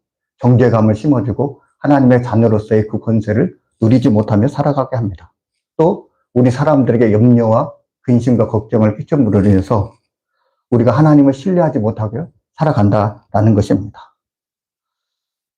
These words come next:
예수님께서 시-, 요한복음 십 장 십 절에 이렇게 말씀합니다. "도둑이 오는 것은 도둑질하고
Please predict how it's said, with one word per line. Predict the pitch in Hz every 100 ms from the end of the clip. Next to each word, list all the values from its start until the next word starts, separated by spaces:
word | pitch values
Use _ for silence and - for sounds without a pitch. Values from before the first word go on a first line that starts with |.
| -
예수님께서 | 123 139 131 120 120 120
시-, | - - -
요한복음 | 120 127 120 113 110
십 | -
장 | - 123
십 | 127 -
절에 | 107
이렇게 | 95 101 107
말씀합니다. | 95 95 104 90 87 90 85 - _ _ -
"도둑이 | 127 131 127 139
오는 | 113 117
것은 | 110 104 120 98
도둑질하고 | 110 110 - 113 98 90 - 185